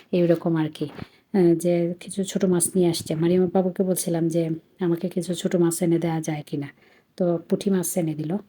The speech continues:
আর ক-, তেমন কোনো প-, ছোটো মাছ, কাসকি মাছ আছে, মখা মাছ আছে, এখানে কী জানি এটাকে বলে, মলা মাছ নাকি, এটাও পাওয়া যায়। তো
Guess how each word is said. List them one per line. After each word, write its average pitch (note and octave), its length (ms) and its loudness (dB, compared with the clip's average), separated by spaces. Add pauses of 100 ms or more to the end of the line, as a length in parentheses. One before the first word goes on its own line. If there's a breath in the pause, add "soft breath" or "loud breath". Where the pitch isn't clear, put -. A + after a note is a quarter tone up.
(360)
আর E3+ 340 0
ক-, G3 160 -2
তেমন F3 300 2
কোনো F3+ 440 -2 (100)
প-, E3+ 300 0
ছোটো - 200 -6
মাছ, E3 180 -2
কাসকি - 300 -2
মাছ F3+ 220 0
আছে, F3 280 -2
মখা F3 340 -2
মাছ E3+ 180 -2
আছে, F3+ 220 -2
এখানে E3 280 -4 (100)
কী G3 80 0
জানি E3+ 220 0
এটাকে E3+ 340 -4 (100)
বলে, E3 140 -4
মলা E3 240 -2
মাছ D#3+ 260 -6
নাকি, E3 240 -4 (460 loud breath)
এটাও F#3 300 0
পাওয়া D#3+ 260 -2
যায়। C#3+ 160 -6 (520 loud breath)
তো F3+ 220 4